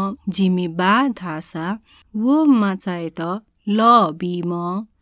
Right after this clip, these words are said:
स्याहार याई म, किसान ठे ख। अठे जुगुली, छिपी जी लिक्के चोना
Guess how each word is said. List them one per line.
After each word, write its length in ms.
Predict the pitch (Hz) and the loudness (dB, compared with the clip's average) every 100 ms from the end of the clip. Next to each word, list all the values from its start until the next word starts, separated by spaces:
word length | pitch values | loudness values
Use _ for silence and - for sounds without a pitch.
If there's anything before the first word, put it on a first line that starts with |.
| _ - | _ -14
स्याहार 560 | - 226 202 254 247 247 | -4 -2 0 2 2 2
याई 340 | 196 180 175 | 2 2 0
म, 100 | 175 170 175 202 _ _ | 0 -4 -6 -8 _ _
किसान 400 | 202 190 185 180 180 | -2 0 0 -2 -2
ठे 220 | 185 196 196 | -2 0 0
ख। 120 | 190 - 254 170 165 _ _ _ _ _ _ _ _ _ | 0 0 0 0 -6 _ _ _ _ _ _ _ _ _
अठे 280 | 269 - 339 | -4 2 2
जुगुली, 560 | 226 214 190 175 180 190 165 - | 4 2 2 2 2 0 -2 -6
छिपी 360 | - - 240 247 247 226 | -6 -4 0 2 2 2
जी 220 | 190 214 | 2 6
लिक्के 420 | 285 233 214 - 202 | 8 6 0 -2 -4
चोना 360 | - 214 233 | -2 0 2